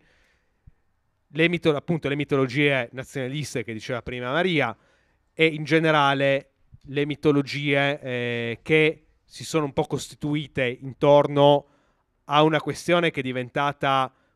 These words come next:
quasi un perno di molti movimenti, eh, in Europa, così come anche negli Stati Uniti, a ondate cicliche, ma comunque sempre presenti in maniera carsica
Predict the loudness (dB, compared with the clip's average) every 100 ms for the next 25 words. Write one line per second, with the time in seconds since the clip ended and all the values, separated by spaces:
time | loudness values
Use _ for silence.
0 | _ 2 2 2 -4 -2 2 4 4 0
1 | 2 2 0 -6 -4 0 2 0 -4 -8
2 | -8 -8 _ -8 -6 -4 -2 -2 -4 -4
3 | -6 -6 -6 -12 _ _ _ -8 -4 -4
4 | -4 -4 -4 -6 -6 -10 _ _ -4 2
5 | 4 6 6 4 -4 -6 -8 -6 -6 -6
6 | -6 -8 -8 -8 -8 -6 -6 -8 -8 -8
7 | -8 -10 _ _ _ _ _ _ _ _
8 | -2 2 4 2 0 -2 -6 -4 -4 -2
9 | -2 -4 -4 -6 -2 -2 0 0 0 -2
10 | -2 -2 -2 -2 -4 -4 -2 -2 0 0
11 | 0 0 -6 -10 -6 -6